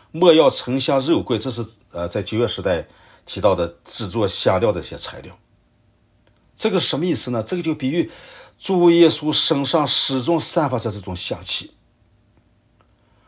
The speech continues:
而且在哥林多后书的二章，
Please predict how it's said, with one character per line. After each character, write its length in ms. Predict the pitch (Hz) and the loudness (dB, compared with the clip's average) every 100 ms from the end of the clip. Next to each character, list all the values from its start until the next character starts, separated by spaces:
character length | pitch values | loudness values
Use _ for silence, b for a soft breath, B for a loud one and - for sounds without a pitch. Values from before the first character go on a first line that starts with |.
| _ | _
而 140 | 123 | 2
且 160 | 156 160 | 4 2
在 160 | 147 131 | 2 0
哥 240 | - 190 | 0 2
林 140 | 156 139 | 4 4
多 140 | 147 | 2
后 340 | 120 - 156 | 0 -2 0
书 260 | 117 - 147 | 0 -2 -2
的 320 | 123 107 90 - | 4 4 4 4
二 280 | 156 123 | 6 4
章， 420 | 95 - 123 127 | 0 -2 0 -2